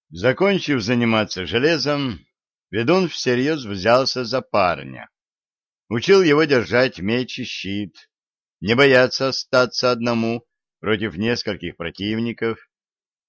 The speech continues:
держать строй, когда рядом стоят товарищи по оружию, не рубить из-за головы, чтобы не зацепить своих же, стоящих позади.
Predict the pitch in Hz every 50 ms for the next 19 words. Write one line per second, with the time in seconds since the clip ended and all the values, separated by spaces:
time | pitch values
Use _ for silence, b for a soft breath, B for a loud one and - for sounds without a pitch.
0 | _ _ _ 98 110 107 92 98 139 156 - - - - - - 101 98 101 107
1 | 110 117 117 117 113 - _ _ _ _ _ _ _ _ _ - 101 107 107 113
2 | 117 117 117 117 110 113 110 101 - - - 110 110 110 90 - _ 101 101 104
3 | 107 110 107 107 101 - - 107 98 - - 98 98 98 95 98 98 98 101 92
4 | - 92 92 92 90 90 90 - _ _ _ _ _ _ _ _ _ _ _ _
5 | _ 90 113 127 143 160 180 165 131 139 131 127 113 - - 120 123 113 101 -
6 | 95 127 123 110 120 117 113 110 104 90 85 76 69 - - _ _ _ _ _
7 | _ _ - - 101 98 107 107 107 107 80 87 98 104 107 92 110 117 110 -
8 | 117 - - 131 131 123 - - - 123 139 139 139 127 104 85 67 - 73 73
9 | - - - - 104 110 110 104 - - - 98 - - _ 104 101 90 117 113
10 | 95 87 78 64 - -